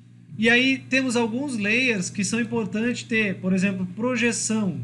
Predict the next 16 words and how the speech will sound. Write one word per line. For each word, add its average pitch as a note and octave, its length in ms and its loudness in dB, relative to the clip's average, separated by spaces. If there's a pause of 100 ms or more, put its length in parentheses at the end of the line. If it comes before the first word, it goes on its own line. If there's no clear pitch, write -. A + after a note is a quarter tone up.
né? E3+ 240 -6 (200)
Aí F3+ 220 2
a G#3+ 80 2
gente G#3 240 0
vai G#3 440 0 (280)
configurar G#3+ 840 0
ele F#3 500 2
já D#3+ 420 -4 (960)
pra G#3 160 4
que, A3+ 560 0 (160)
ah, F#3+ 760 4 (280)
cadê E3+ 200 0
o E3+ 60 2
projeções D#3 680 -4
aqui, A3 300 -4
ó? C#3 180 -4